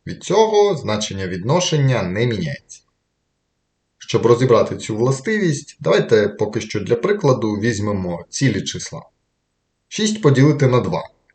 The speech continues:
це те ж саме, що шістдесят поділити на двадцять. Це логічно. Якщо ми ділимо шість яблук на двох людей,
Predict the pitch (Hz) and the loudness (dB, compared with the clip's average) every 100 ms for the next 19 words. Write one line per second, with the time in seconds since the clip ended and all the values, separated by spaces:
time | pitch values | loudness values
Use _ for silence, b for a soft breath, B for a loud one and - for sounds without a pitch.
0 | _ - 107 - 175 220 214 - - - | _ -10 -6 0 2 2 0 -4 -6 -2
1 | 95 92 - 98 92 95 98 113 - 107 | -2 -2 -6 -8 -8 -4 -2 -2 0 0
2 | 92 90 113 143 156 92 - - _ _ | 0 -4 2 2 4 2 0 -10 _ _
3 | _ _ _ _ - 165 185 101 92 - | _ _ _ _ 0 4 6 4 0 -8
4 | - - _ _ _ _ _ - - - | -12 -16 _ _ _ _ _ -12 -4 4
5 | 127 127 123 123 110 101 92 85 - - | 6 6 6 6 6 2 -2 -4 -6 -4
6 | 113 - 110 98 92 87 - 98 87 90 | -4 0 2 2 0 -8 -10 -8 -6 -8
7 | - 113 175 247 262 | -6 -2 0 0 -2